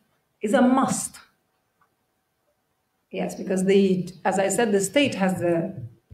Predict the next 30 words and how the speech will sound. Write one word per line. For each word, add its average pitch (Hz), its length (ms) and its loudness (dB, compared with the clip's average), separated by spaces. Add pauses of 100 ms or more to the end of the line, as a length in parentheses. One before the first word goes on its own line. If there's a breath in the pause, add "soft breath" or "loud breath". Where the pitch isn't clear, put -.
(140)
primary 208 420 4
duty 180 320 0
to 165 140 -2
pro-, 170 280 -6 (100)
uh, 180 140 -4
to 170 100 -4
protect 180 460 0
its 196 200 -2
population, 165 720 -2
so 190 240 0
it 185 100 2
has 180 220 2
no 180 160 2
choice. - 460 -8 (420)
So 185 180 -4
whether 285 420 6
or 262 200 6
not 202 320 2 (1500)
the 180 80 -8
vict-, 202 360 0
uh, 196 60 4
the 180 260 4
victim 220 380 4
reconciles 185 760 0
with 180 120 -14
the 160 60 -10
perpetrator, 170 760 -6 (1000)
that 208 200 -4
really 214 260 4
has 185 320 0